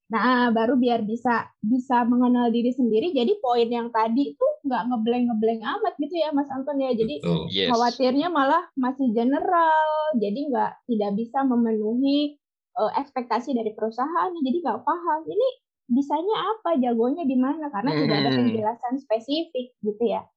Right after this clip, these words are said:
Speaker 3: Oke,
Speaker 1: Oh.
Speaker 3: betul, betul. Boleh juga ditambahkan ini sih sebenarnya di profil itu kalau kita punya kemampuan khusus gitu ya. Public
Speaker 1: Hmm,
Speaker 3: speaking
Speaker 1: betul,
Speaker 3: in
Speaker 1: betul.
Speaker 3: English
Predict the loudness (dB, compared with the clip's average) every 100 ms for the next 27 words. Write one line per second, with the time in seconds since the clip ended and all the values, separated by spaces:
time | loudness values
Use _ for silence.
0 | _ _ -2 0 0 -4 -2 0 0 -4
1 | -6 -2 2 2 2 2 0 -4 -2 -2
2 | 2 2 2 2 0 2 0 0 -2 -2
3 | -2 -2 -2 -2 -2 -2 -2 -2 -2 -2
4 | -2 0 -2 -2 -2 -2 -2 -2 -4 -4
5 | -4 -4 -2 -2 0 -2 -2 -4 -4 -2
6 | -2 0 2 0 -4 _ _ _ _ _
7 | _ _ _ -4 -2 -2 -2 -2 0 -2
8 | 0 -2 0 0 2 0 2 0 0